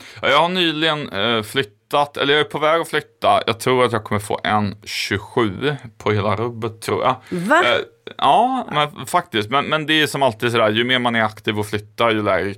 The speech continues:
Speaker 1: kan man få, liksom.
Speaker 2: Nu blir jag avundsjuk, Olle.
Speaker 1: <laughs> Ja, vi får se hur länge den håller sig innan det höjs. Du, eh, vad skulle du säga om att ha noll komma nittiofem procent då?
Speaker 2: Det låter ju helt strålande.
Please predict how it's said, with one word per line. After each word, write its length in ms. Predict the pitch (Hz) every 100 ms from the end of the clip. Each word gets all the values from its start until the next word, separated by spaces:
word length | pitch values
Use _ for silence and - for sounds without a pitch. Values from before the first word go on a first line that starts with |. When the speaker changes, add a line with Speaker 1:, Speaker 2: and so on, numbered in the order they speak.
| -
Speaker 1:
kan 180 | - 95
man 160 | 104
få, 240 | 101 107 78
liksom. 340 | 90 - 78 107
Speaker 2:
Nu 60 |
blir 120 | 185
jag 80 | 202
avundsjuk, 640 | 208 190 156 165 233 247 -
Olle. 300 | - - 165
Speaker 1:
<laughs> 0 | - 101 98 - - - - - 113 107 - - - -
Ja, 180 | - 123 117
vi 60 |
får 100 | 131
se 120 | 131
hur 80 | 127
länge 200 | 127 117
den 160 | 113 120
håller 240 | 113 104
sig 140 | 104 110
innan 160 | 110
det 80 | 107
höjs. 300 | 120 120 107
Du, 360 | - 151 160 156
eh, 60 | 151 156 143
vad 140 | 151
skulle 180 | - 160
du 60 |
säga 280 | 151 156 143
om 180 | 117 139
att 60 | 123
ha 100 | 131
noll 480 | 135 127 120 117 - -
komma 280 | - 117 113
nittiofem 720 | 113 - 107 - - 202 202
procent 360 | - 104 - -
då? 140 | - _ _ _
Speaker 2:
Det 120 | 202
låter 260 | 254 262 233
ju 60 | 214
helt 160 | 180
strålande. 600 | - 196 185 175 175 196